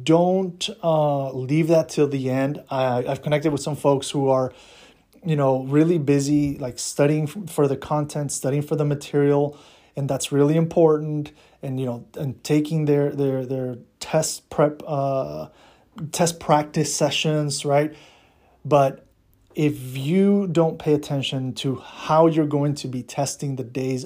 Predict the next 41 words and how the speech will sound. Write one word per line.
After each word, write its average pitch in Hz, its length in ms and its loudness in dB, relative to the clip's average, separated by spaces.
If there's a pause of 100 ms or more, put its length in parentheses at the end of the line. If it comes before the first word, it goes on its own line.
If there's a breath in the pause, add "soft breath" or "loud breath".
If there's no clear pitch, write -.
(100)
of, 123 500 0
right? 131 360 -4
It's - 180 -12
no 139 140 0
longer 160 640 4
at 147 160 -2
home 151 400 2
for - 160 -8
many 139 280 -2
folks. 113 420 -10 (440 loud breath)
Uh, 120 360 -6
and, 131 440 -6
you 139 120 -6
know, 127 80 -4
for 139 100 -8
many 160 280 0
of 131 120 0
you, 127 300 -2
it's 127 160 -6
never 151 280 2
been 123 160 -4
at 120 80 -6
home. 120 160 -6
You've 120 200 -8
always 135 260 0
taken 139 320 -4
it 123 80 -4
in 127 100 -6
person. 123 360 -4
So 127 260 -6 (400 loud breath)
that's - 140 -12
great. 196 240 4 (640 soft breath)
Um, 139 360 2 (440)
but 139 380 2
as 156 320 0
we 160 100 2
transition 147 680 -4
to 131 360 -6
in-person 156 640 -4
settings, 151 540 -6 (1120)
it's - 360 -8